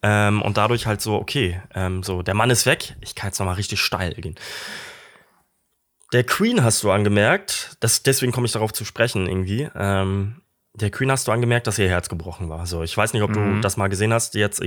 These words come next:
Speaker 1: vielleicht in irgendwelchen Highlights-Sendungen oder sowas, aber die, die, äh,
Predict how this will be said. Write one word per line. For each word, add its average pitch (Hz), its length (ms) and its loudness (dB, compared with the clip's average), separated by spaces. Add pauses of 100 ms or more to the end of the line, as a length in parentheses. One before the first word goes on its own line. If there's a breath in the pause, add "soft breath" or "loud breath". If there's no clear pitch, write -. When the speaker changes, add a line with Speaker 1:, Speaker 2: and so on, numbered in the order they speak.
Speaker 1:
vielleicht 101 280 -2
in - 100 -4
irgendwelchen 95 340 -2
Highlights-Sendungen 110 1120 -2
oder 104 200 -2
sowas, 107 280 -2
aber 95 240 -2
die, 95 220 -4
die, 92 280 -4
äh, 90 320 -2